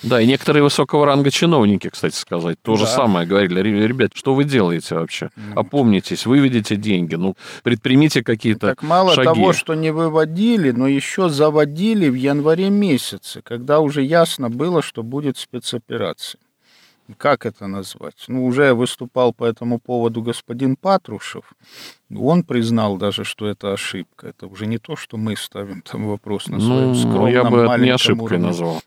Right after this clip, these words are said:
Speaker 2: Да, вот именно. Поэтому пагубная ситуация. И опять же, я говорю, что нас должны смущать и тревожить не санкции сами по себе, а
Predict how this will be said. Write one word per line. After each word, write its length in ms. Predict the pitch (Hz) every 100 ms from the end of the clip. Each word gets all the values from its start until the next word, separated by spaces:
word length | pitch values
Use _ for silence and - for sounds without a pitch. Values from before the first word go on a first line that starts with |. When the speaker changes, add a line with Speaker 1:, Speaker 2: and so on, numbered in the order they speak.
| -
Speaker 2:
Да, 300 | 110 135 107
вот 140 | 147 170
именно. 440 | 147 110 101 101 - _ _ _ _ _ -
Поэтому 680 | 170 208 226 220 214 175 156
пагубная 600 | 208 240 196 165 160 156
ситуация. 800 | - 143 - 139 113 - - 117
И 20 |
опять 400 | 147 - 156 117
же, 120 | 113
я 100 | 123
говорю, 340 | 131 147 147 110
что 240 | - -
нас 560 | 120 165 185 - - - _ _
должны 520 | 120 127 160 165 180 175
смущать 800 | - 170 165 - 196 196 185 -
и 200 | 147 135
тревожить 720 | 151 156 175 180 147 139 120
не 420 | 151 170 170 160
санкции 800 | 113 - 180 175 135 - 123 113
сами 340 | 104 135 131 120
по 200 | - 120
себе, 540 | - 147 170 214 202
а 360 | 107 120 120